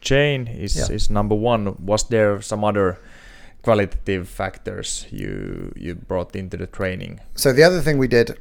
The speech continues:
Speaker 2: um, which, um,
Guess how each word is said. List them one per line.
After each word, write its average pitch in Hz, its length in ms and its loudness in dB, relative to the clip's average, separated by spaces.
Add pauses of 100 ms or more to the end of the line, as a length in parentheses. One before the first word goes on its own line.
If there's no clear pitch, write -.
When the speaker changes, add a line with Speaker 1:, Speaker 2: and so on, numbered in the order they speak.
Speaker 2:
um, 104 400 -2 (1000)
which, - 580 -4 (200)
um, 98 680 0